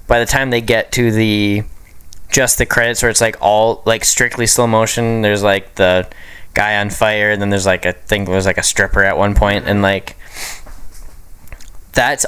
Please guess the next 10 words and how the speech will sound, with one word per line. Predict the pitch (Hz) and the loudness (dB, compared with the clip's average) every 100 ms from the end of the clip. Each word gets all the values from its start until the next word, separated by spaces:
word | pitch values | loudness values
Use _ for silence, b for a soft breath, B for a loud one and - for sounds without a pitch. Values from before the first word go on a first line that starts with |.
| - | 2
all, | 123 143 147 82 80 - | 4 4 4 2 -4 -10
like, | 95 104 113 | -6 0 0
real | 107 113 131 123 110 | 0 2 2 4 2
shots, | - 131 120 104 101 | 2 0 0 -2 -4
and | - 113 | -2 2
then | 113 | 2
in | 107 104 | 2 4
this | 127 - | 2 4
movie, | 113 104 101 95 | 2 2 2 0
it's | - 104 - - | 0 0 0 -2